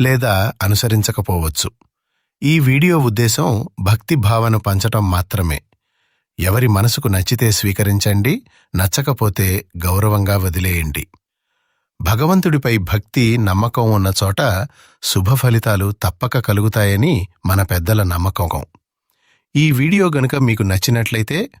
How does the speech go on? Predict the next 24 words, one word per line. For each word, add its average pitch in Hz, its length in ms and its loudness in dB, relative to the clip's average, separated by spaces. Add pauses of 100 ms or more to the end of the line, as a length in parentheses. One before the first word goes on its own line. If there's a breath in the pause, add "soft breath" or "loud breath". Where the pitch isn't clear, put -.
(120)
ప్లీజ్ 117 340 0 (200)
లైక్ 95 340 -2
చేసి 120 340 0 (480 loud breath)
మీ 135 140 4
ఫ్రెండ్స్కి 113 600 -2
షేర్ 107 360 0
చేయండి. 82 460 -2 (600)
అలాగే 120 420 0 (240)
మా 113 160 0
కొత్త - 300 -4
వీడియోస్ 127 560 2
మీకు 107 240 0
వెంటనే 110 420 0
చేరాలంటే 104 800 0 (540 soft breath)
మా 127 140 2 (140)
ఛానల్ని 120 460 2
సబ్స్క్రైబ్ 110 600 -2
చేసుకుని 107 440 0 (520 loud breath)
పక్కనే 180 320 0
ఉన్నటువంటి 120 640 0
బెల్ 101 320 2
ఐకాన్ని 104 540 0
ప్రెస్ 107 360 -4
చేయండి. 80 420 -2